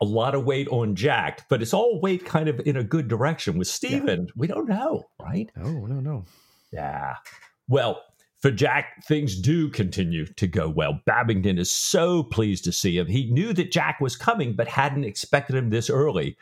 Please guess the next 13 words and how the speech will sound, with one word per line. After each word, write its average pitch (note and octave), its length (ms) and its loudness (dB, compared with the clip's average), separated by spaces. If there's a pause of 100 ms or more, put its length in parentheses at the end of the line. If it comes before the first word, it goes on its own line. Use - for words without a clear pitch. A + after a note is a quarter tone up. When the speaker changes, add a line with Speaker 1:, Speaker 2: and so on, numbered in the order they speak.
(340)
Speaker 1:
And, A#2 280 2
and A2+ 160 2
Jack E3 240 0
says C3+ 240 2
he G#2+ 280 0 (360)
almost A#2+ 600 2
didn't C3 320 2
see G#2 260 2
him E2+ 300 2 (100)
this F#2 260 2
early. D#2 340 2
In, A2 340 0
in A#2 160 0